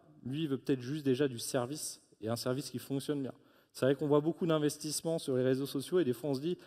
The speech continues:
vous voulez pas juste déjà améliorer votre produit ou améliorer votre service ? C'est bien de vouloir engager avec nous,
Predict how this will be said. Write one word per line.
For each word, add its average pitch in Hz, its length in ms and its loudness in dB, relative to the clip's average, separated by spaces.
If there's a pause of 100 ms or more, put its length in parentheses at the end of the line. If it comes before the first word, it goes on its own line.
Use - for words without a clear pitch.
(300)
vous 117 40 -6
voulez 127 160 4
pas 185 140 2
juste 156 260 -4
déjà 143 220 4
améliorer 151 580 2
votre 143 180 -4
produit 151 380 -2
ou 160 100 2
améliorer 139 360 2
votre 139 160 -2
service ? 147 480 -2 (640)
C'est - 180 -8
bien 170 180 2
de 175 40 -4
vouloir 139 500 0
engager 151 480 4
avec 135 320 2
nous, 220 180 0